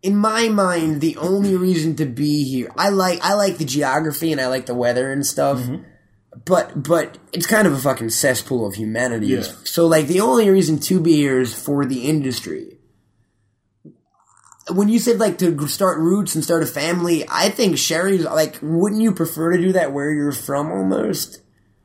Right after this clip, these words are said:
Speaker 2: Well, yeah. And, I mean, who knows if something maybe would have popped off, maybe I would have moved back to Alabama anyway. But I came here with that goal in mind, didn't meet it, going back, so I'm a little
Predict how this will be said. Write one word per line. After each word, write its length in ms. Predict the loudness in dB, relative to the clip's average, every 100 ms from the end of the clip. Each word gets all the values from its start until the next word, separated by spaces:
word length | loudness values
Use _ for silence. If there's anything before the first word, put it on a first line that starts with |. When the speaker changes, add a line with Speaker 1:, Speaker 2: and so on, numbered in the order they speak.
| _
Speaker 2:
Well, 260 | 4 6 6
yeah. 440 | 2 0 0 -6 -14 -8
And, 300 | 0 0 0
I 60 | 0
mean, 200 | 2 2
who 140 | 2
knows 460 | 4 6 4 4 0
if 140 | -2
something 260 | 0 -2 2
maybe 220 | 2 2
would 160 | 2 0
have 120 | 0
popped 280 | -2 -2 -2
off, 360 | -2 -4 -4
maybe 220 | -4 -2 -2
I 60 |
would 140 | -2 0
have 80 | 2
moved 220 | 0 0
back 160 | -4 -2
to 80 |
Alabama 400 | -4 -2 -4 -4 -2
anyway. 320 | -2 -4 -8 -16 -20 _ -20 _ _ _ 2
But 540 | 2 2 -4 -20 _ _ _ _ _
I 120 | -6
came 200 | -2 0
here 120 | 2 0
with 220 | 0 0
that 180 | -2 0
goal 260 | 0 2
in 120 | 0 -2
mind, 400 | -4 -2 0 -2
didn't 200 | -2 -2
meet 200 | -2 -2
it, 180 | -4
going 320 | -4 -4 -4 -6
back, 300 | -6 -6 -6
so 200 | -4 -4
I'm 120 | -4
a 40 |
little 480 | -4 -4 -6 -8